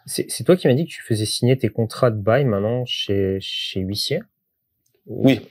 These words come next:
Speaker 1: Ouais,
Speaker 2: Maintenant,
Speaker 1: c'est,
Speaker 2: je, ouais,
Speaker 1: alors,
Speaker 2: ouais.
Speaker 1: est-ce que tu peux expliquer pourquoi ? Est-ce que, mais est-ce que tu le faisais en France aussi ?
Speaker 2: Non, c'est ici.
Speaker 1: Ok.
Speaker 2: Ici, en fait, maintenant, j'envoie, c'est-à-dire, c'est que je veux, je vais envoyer un huissier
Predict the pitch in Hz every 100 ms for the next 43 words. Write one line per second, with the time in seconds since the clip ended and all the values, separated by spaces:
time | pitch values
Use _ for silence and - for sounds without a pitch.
0 | _ - 113 135 131 120 127 120 98 139
1 | - 127 - 120 139 123 110 120 131 107
2 | 110 - 120 - 123 131 120 120 117 104
3 | - 196 131 147 196 _ _ - 127 123
4 | - 120 113 104 - - 117 101 - -
5 | 127 175 151 147 139 127 135 120 120 139
6 | 147 - 123 127 123 120 113 127 135 _
7 | _ _ _ _ - 104 117 120 117 151
8 | 123 135 127 117 107 127 131